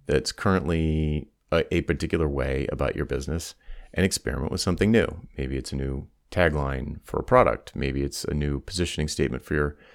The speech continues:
your whole business. Maybe it's a price on something. Maybe it's, uh, you know, whatever, whatever it is.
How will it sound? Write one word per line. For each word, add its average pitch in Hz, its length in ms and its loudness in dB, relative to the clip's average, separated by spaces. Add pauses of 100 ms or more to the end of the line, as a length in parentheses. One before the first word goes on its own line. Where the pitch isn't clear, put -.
(140)
your 76 160 0
whole 87 120 4
business. 85 520 2
Maybe 76 320 2
it's 73 180 -2
a - 80 -2
price 87 460 4
on - 460 -6 (120)
something. 52 640 -4
Maybe 67 240 -2
it's, - 240 -6
uh, 64 360 -2
you 78 100 -2
know, 78 80 0
whatever, 123 380 4
whatever 98 300 2
it 95 60 4
is. 69 260 0